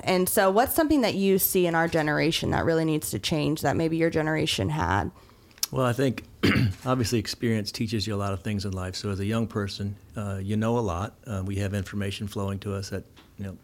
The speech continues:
Speaker 2: exorbitant speeds with, with the internet and social media and whatnot. But you can't, um, get experience without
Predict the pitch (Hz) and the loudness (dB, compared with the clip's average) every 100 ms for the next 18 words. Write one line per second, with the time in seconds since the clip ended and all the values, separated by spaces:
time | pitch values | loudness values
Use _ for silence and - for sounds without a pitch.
0 | - 104 113 110 98 - 107 104 98 107 | -10 -4 -2 -2 -4 -6 -4 -4 -6 -10
1 | 98 - 104 104 - 110 104 98 98 101 | -10 -8 -8 -8 -8 -4 -2 -2 -4 -6
2 | 98 - - 101 104 104 101 98 92 98 | -8 -6 -6 -6 -4 -6 -4 -6 -6 -6
3 | 98 - - - - - - - - - | -8 -14 -20 -20 -20 -20 -20 -20 -20 -20
4 | - - 110 120 - 135 123 - - - | -8 -4 -2 -2 0 0 -2 -10 -20 -20
5 | - _ - _ - - - 117 104 101 | -20 _ -20 _ -20 -20 -8 -4 -2 -2
6 | 101 107 - - - - - - _ - | -4 -10 -16 -20 -20 -20 -20 -20 _ -20
7 | - 123 131 113 - 120 107 98 107 101 | -14 0 2 2 0 0 0 0 -2 -2
8 | 92 | -4